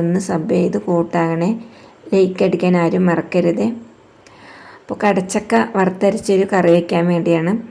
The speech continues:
അപ്പോൾ തലേ ദിവസം മോന് സുഖമില്ലായിരുന്നു, ഹോസ്പിറ്റലിൽ പോയിപ്പോൾ വരുന്ന സമയത്ത് കടച്ചക്ക കണ്ടപ്പോൾ അത് മേടിച്ചതാണ്. അപ്പോൾ ഉമ്മ അതവിടെ മുറിച്ച് തരുന്നുണ്ട്. അപ്പം ഞാൻ തേങ്ങ വറുക്കുകയാണ്. അപ്പോൾ തേങ്ങ വറുക്കുന്നതിൻ്റെ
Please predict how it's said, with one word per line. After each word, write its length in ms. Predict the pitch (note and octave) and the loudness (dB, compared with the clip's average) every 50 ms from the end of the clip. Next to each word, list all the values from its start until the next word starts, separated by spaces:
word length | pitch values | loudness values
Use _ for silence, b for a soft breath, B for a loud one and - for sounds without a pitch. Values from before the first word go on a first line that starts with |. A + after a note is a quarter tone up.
| B B B B B B B B B | B B B B B B B B B
അപ്പോൾ 120 | B - - - | B -8 -4 -2
തലേ 240 | G3+ F#3 F3+ F#3 F#3+ F3+ | 0 2 2 2 2 2
ദിവസം 280 | F#3+ F#3+ F#3+ - G3 F#3+ F#3+ | 0 0 -2 -2 -2 0 0
മോന് 300 | F#3 F#3 F3+ F3 F3 F3+ F#3 F#3 F#3 | 2 2 2 2 2 2 0 0 -2
സുഖമില്ലായിരുന്നു, 720 | G3 F#3 G#3+ B3 G#3 F#3+ F3+ F3+ F3+ F3 E3+ A3 F#3 F#3+ G3+ F#3+ | -2 -4 -2 -2 0 2 2 4 4 2 2 0 0 -2 -2 -2
ഹോസ്പിറ്റലിൽ 600 | G3+ F#3 F#3 F#3 - - F#3 F3+ F#3 F3+ F3+ F3+ F#3 F#3 F#3 | -2 -2 -4 -4 -4 -4 -4 -2 0 0 2 2 2 0 0
പോയിപ്പോൾ 540 | F#3 F3 F3 F3 F3 E3+ - - F3+ F3+ F#3+ F#3 - B B B B B B B B | 2 2 4 4 2 0 -2 -2 -2 -2 -2 -2 -6 B B B B B B B B
വരുന്ന 300 | A#3 B3 F3+ F#3 F#3+ F#3+ F#3+ | -2 -2 0 0 0 -2 -2
സമയത്ത് 360 | - F#3+ F#3 F#3 F3+ F#3 - F#3+ G#3 | -2 0 2 2 2 0 -2 -2 -2
കടച്ചക്ക 400 | G3+ F#3 G3 - - F#3 F#3 F#3+ G3 F#3 | -2 -2 -2 -4 -4 -4 -4 -2 -2 0
കണ്ടപ്പോൾ 300 | F3+ F3 E3 E3+ F3 F#3+ | 0 0 0 0 0 0
അത് 60 | E3+ F3+ F3+ | 2 2 2
മേടിച്ചതാണ്. 640 | E3+ E3 D3+ D#3+ - - F3+ E3+ E3 D#3+ D#3+ F3+ A#3 A#3 - B B B B B B B B B B B B B B B | 2 2 0 -2 -2 -2 0 0 2 0 0 0 -2 -4 -6 B B B B B B B B B B B B B B B
അപ്പോൾ 140 | - A3 G#3+ G#3 | -2 0 0 2
ഉമ്മ 140 | G3+ G3+ G#3+ G#3+ | 2 2 2 4
അതവിടെ 280 | G#3 G#3 F#3 F#3 G3 G3 G3+ | 4 4 2 2 0 0 0
മുറിച്ച് 300 | F#3 - - - - G3 F#3+ | -2 -4 -4 -4 -4 0 0
തരുന്നുണ്ട്. 440 | F#3 F3 F3 F3+ F#3 F#3 F#3 G3 G#3+ A3+ - - | 0 2 0 0 -2 -2 -2 -2 -2 -4 -6 -10
അപ്പം 180 | - - A3+ A3+ | -4 0 2 2
ഞാൻ 200 | G#3+ G3 F#3+ F#3+ F#3+ G#3 A3+ A#3 A#3 - | 2 2 0 0 0 0 -2 -2 -2 -2
തേങ്ങ 340 | G#3 F#3+ F3+ F#3 F3+ F3+ F#3 F#3+ | 0 2 2 2 2 2 2 2
വറുക്കുകയാണ്. 520 | F3+ F#3 F3+ - - - F3+ E3+ F3+ A#3+ - B B B B B B B B B B B G#3 | 0 -2 -4 -6 -4 -2 -2 0 0 -2 -4 B B B B B B B B B B B -4
അപ്പോൾ 200 | G3+ - G#3+ G#3 G#3 G#3 G#3+ | -2 0 2 0 2 2 0
തേങ്ങ 300 | G#3 G3 F#3+ G3 G3+ G3+ | 0 0 0 0 0 0
വറുക്കുന്നതിൻ്റെ 640 | G3 F#3+ F#3 F#3 - G3 F#3+ F#3+ F#3+ F#3 F#3 F3+ F#3+ | 0 -2 -2 -2 -2 -2 0 0 2 2 2 2 0